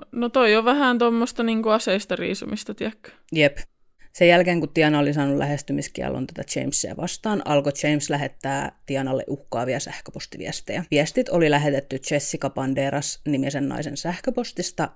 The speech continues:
Speaker 2: ja James on kutsunut tätä uudeksi tyttöystäväkseen. Tää nyt ei selkeästikään pidä paikkaansa, vaan viestit on lähettänyt ihan James itse, ja mä suomensin muutamia lauseita, joita näissä sähköposteissa oli, ja mä en yhtään ihmettele,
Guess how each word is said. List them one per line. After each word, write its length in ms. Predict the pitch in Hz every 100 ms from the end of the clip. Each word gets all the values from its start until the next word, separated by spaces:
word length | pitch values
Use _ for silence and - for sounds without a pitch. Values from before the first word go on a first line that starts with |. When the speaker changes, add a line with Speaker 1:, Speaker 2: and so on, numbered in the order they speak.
| -
Speaker 2:
ja 60 | 147 -
James 340 | 185 185 - -
on 180 | 139
kutsunut 500 | 131 139 - 139 135
tätä 200 | 120 123
uudeksi 400 | - 127 131 -
tyttöystäväkseen. 1120 | - - - - - - - - - - 139 165
Tää 140 | 135
nyt 140 | 139 135
ei 100 | 135
selkeästikään 800 | 127 104 113 - - 92 92 -
pidä 160 | 113 113 -
paikkaansa, 600 | - 131 - 170 170 160
vaan 240 | 143 139
viestit 400 | 135 135 - 131
on 200 | - 135
lähettänyt 500 | 131 - - 110 123
ihan 280 | 139 131 131 -
James 320 | 117 120 - -
itse, 480 | 135 - - 196 190 -
ja 80 | 139
mä 140 | 135
suomensin 480 | 139 135 135 135 131
muutamia 400 | 135 135 135 127
lauseita, 420 | 123 135 143 135
joita 180 | 135 131
näissä 280 | 135 131 143
sähköposteissa 800 | 131 127 - 143 - 135 - -
oli, 440 | 180 233 220 190 -
ja 80 | 143
mä 120 | 135
en 60 |
yhtään 440 | - 151 - 139 131
ihmettele, 760 | 135 131 - - - 127 120